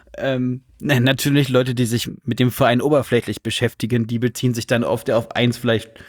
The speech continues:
zwei Spiele, die sie mal gesehen haben. Oder, äh, sind wir wieder bei Thomas Wagner, der dann sagt, in der Eilenriede vor einem Jahr hat alles angefangen. Also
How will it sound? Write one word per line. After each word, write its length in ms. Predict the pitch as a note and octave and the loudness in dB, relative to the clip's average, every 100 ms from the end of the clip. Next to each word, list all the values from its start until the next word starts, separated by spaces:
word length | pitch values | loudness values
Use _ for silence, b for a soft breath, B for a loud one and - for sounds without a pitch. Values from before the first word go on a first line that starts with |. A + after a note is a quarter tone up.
| B B | B B
zwei 240 | - C3 | 0 2
Spiele, 300 | A#2 C3+ B2+ | 2 2 2
die 80 | B2 | 2
sie 80 | B2 | 4
mal 160 | A2+ | 2
gesehen 400 | A#2 A2+ C3+ D3+ | 2 2 2 2
haben. 320 | A#2 A2+ A2 | 2 0 -2
Oder, 320 | - A2+ G2 - B B B _ | -4 -4 -4 -6 B B B _
äh, 200 | G1+ G1+ - - - G#1+ E2+ | -16 -16 -18 -20 -20 -12 -4
sind 180 | B2 C3+ | 2 2
wir 80 | |
wieder 200 | C3 C3 B2 | 4 4 4
bei 80 | |
Thomas 360 | A#2+ C3+ B2+ A2+ | 2 2 2 4
Wagner, 320 | B2+ D3 B2 | 2 4 2
der 140 | A2+ A2+ | 2 2
dann 180 | A#2 | 2
sagt, 220 | A2 A#2 - | 2 2 2
in 140 | B2 | 2
der 100 | A#2 | 2
Eilenriede 540 | G#2+ B2+ A#2+ B2 B2 | 2 2 0 0 -2
vor 200 | - B2+ | -2 0
einem 200 | G2+ B2+ | 2 2
Jahr 160 | B2+ A#2+ | 2 2
hat 100 | A#2+ | 2
alles 220 | A2+ A#2+ | 2 2
angefangen. 540 | C3 D3 - G2 A#2 C#3+ | 2 0 -2 -8 -8 -8
Also 260 | - A2 | -4 -4